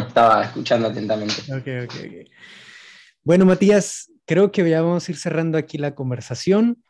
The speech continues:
Speaker 2: Eh, me gustaría preguntarte si tienes algo más que quisieras compartir con quienes nos escuchan aquí en este espacio, algo a los que le,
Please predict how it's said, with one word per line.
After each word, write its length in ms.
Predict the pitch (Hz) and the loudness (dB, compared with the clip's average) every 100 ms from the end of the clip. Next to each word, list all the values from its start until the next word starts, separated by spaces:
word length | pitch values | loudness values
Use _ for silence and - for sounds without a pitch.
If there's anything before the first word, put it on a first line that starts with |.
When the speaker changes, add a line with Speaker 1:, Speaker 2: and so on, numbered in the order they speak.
| _ | _
Speaker 2:
Eh, 460 | 156 123 120 120 120 | -6 -4 -4 -4 -4
me 100 | 131 | -4
gustaría 400 | 127 - 131 131 | -6 -6 -4 -2
preguntarte 560 | 151 143 127 135 135 139 | -2 -2 -2 -4 -6 -8
si 100 | 135 | -6
tienes 380 | 131 135 131 _ | -4 -4 -6 _
algo 360 | 160 170 165 165 | -2 0 0 0
más 280 | 156 151 - | 0 -2 -6
que 100 | _ | _
quisieras 320 | 147 135 127 | -8 -8 -8
compartir 560 | 139 127 120 - 127 | -10 -10 -10 -8 -8
con 160 | 127 131 | -8 -10
quienes 300 | 131 123 117 | -8 -10 -10
nos 200 | 113 - | -12 -16
escuchan 460 | 117 - 127 143 123 | -14 -12 -8 -8 -8
aquí 160 | 113 | -8
en 80 | 131 | -10
este 220 | 120 123 | -10 -14
espacio, 680 | - - 180 175 175 170 165 | -12 -6 -6 -4 -2 0 0
algo 360 | 135 135 139 | -2 -6 -6
a 60 | 139 | -6
los 200 | 131 - | -6 -10
que 100 | 120 | -14
le, 160 | 117 | -14